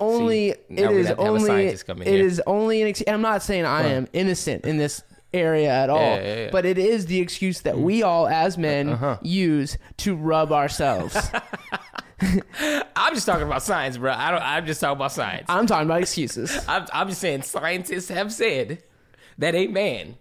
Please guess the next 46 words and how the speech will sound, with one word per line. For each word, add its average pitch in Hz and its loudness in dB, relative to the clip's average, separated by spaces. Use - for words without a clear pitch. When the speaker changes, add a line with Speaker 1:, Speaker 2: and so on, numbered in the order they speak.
Speaker 2:
it's 123 -4
not 156 -2
seven-year 139 -2
itch 107 -4
science. 82 -8
I'm 110 -4
not 120 -4
talking 110 -4
about, 101 -4
like, 101 -4
hey, 104 -2
a 95 -8
man 98 -4
has 101 -6
to 101 -14
cheat 104 -8
on 98 -6
his 95 -12
wife 101 -6
every 90 -10
seven 90 -12
years 85 -12
'cause 85 -16
he 87 -16
can 107 -20
see 87 -14
itch. 95 -12
That 131 -2
used 147 -6
to 101 -8
be 98 -10
science. 80 -10
Are 87 -6
you 107 -6
familiar 113 -6
with 117 -8
the - -18
seven-year 113 -4
itch? - -8
Speaker 1:
No. 175 2
Speaker 2:
That 147 0
used 175 -2
to 143 -10
be 143 -4
science. 131 -4
Uh, 95 -6